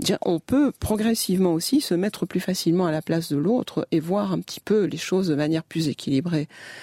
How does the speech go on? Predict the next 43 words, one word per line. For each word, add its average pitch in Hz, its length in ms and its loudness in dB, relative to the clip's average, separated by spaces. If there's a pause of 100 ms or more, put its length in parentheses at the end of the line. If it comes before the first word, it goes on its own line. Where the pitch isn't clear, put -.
(160)
Et - 40 2
donc, 160 220 0
pour 160 180 -4
moi, 185 220 2
ça, 185 180 -2
c'est 165 180 -2
fondamental. 156 680 0
C'est - 140 -4
le 147 140 2
fait, 202 280 -2 (440)
euh, 160 280 2
à 175 120 -2
ce - 140 -4
moment-là, 165 420 2
de 151 100 -4
pouvoir 170 400 -4
introduire, 202 760 0 (360)
euh, 156 180 2
comme 202 220 2
valeur 175 500 0
le 160 120 0
fait 190 440 -4
que, 175 300 2 (400)
euh, 156 260 4 (120)
le 185 160 2
partage, 165 680 -2
l'autre 170 380 2
est 156 160 -2
aussi 151 320 0
important 156 540 -2
que - 120 -2
moi, 160 380 2
pour - 240 -6
le 151 100 4
moins 170 320 2 (320)
aussi 165 440 0
important 151 580 -4
que - 140 -4
moi, 151 340 0 (300)
de 147 80 -4
voir 190 260 0
les 165 140 2
choses 202 420 0